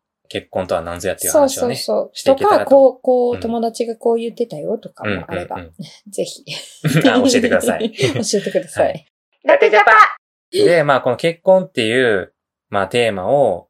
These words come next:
Speaker 1: チョイスしたときに、まずは、こう、結婚っていう文字をね、辞書で
Speaker 2: うんうん。
Speaker 1: 引いてみようということで、あの、まあ、辞書っていうか、Wikipediaの、はい、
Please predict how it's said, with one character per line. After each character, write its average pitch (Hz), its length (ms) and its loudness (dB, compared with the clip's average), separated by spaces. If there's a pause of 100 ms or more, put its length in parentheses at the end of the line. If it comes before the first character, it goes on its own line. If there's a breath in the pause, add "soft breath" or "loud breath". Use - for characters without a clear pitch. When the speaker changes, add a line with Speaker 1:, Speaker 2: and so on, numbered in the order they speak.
(160)
Speaker 1:
チ - 120 -6
ョ 117 40 0
イ 101 40 -4
ス 95 180 -8
し - 120 -12
た 92 120 -10
と 101 120 -10
き 104 120 -10
に、 135 400 -4
ま 127 180 0
ず 104 120 -4
は、 117 260 2
こ 90 120 -12
う、 - 60 -12
結 - 260 -14
婚 127 200 -2
っ 135 60 -16
て 101 120 -16
い 85 140 -14
う 82 40 -14
文 107 120 -6
字 101 140 -6
を 78 80 -12
ね、 95 240 -12 (320)
辞 120 100 -6
書 107 160 0
で 82 220 -10 (160)
Speaker 2:
う 233 80 -2
ん 220 180 -4
う 214 140 -2
ん。 - 40 0
Speaker 1:
引 120 80 -4
い 104 40 -10
て 113 100 -4
み 113 120 -4
よ 92 100 -4
う 82 40 -12
と - 80 -20
い 82 40 -20
う - 20 -20
こ - 80 -20
と 90 100 -10
で、 82 140 -18 (140)
あ 95 100 -8
の、 87 200 -10
ま 95 200 -2
あ、 87 60 -2
辞 110 80 -4
書 104 140 0
っ - 20 -6
て - 80 -14
い - 20 -14
う - 40 -16
か、 90 80 -4
Wikipedia 104 580 -2
の、 80 180 -12 (500 loud breath)
は 82 160 -14
い、 - 120 -20